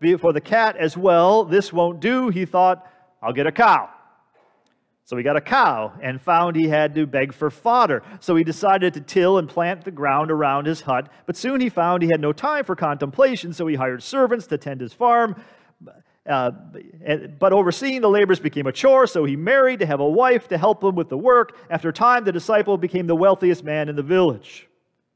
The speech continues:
The guru was traveling by there and stopped in. He was shocked to see where, where once stood a simple mud hut, there was now a palace surrounded by a vast estate,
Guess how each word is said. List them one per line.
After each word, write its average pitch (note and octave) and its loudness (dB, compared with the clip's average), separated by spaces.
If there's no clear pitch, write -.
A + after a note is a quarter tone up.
The C3 -16
guru E3 4
was D3 -2
traveling E3 0
by E3+ 2
there F#3+ 2
and C#3 -4
stopped E3 -2
in. G#3+ -6
He C3+ -6
was B2 -6
shocked - -2
to D3+ -12
see F#3+ 0
where, D#3+ 2
where D#3 4
once F#3+ 0
stood F#3 -2
a D#3+ 0
simple F3+ -2
mud C#3+ -2
hut, C#4 0
there F3 0
was D3 -6
now F#3+ 0
a D3+ -10
palace C4+ 0
surrounded F#3+ 0
by D#3 0
a D3+ 0
vast E3+ -4
estate, C4 -6